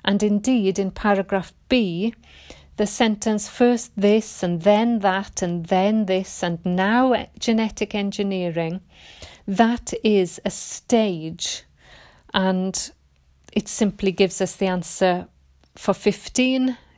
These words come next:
is paragraph B. Now, there's an interesting term in question sixteen, um,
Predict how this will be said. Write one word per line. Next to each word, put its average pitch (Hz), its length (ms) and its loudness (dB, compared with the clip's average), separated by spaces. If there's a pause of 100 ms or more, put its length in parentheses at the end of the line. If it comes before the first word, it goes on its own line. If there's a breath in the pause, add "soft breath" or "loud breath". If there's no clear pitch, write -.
is 190 220 -2
paragraph 175 720 -2 (140)
B. 196 380 2 (1400 loud breath)
Now, 269 140 6
there's 262 200 2
an 277 120 0
interesting 294 640 0
term 214 460 0
in 196 400 0
question 208 420 -2
sixteen, 185 840 -2 (580 loud breath)
um, 202 460 2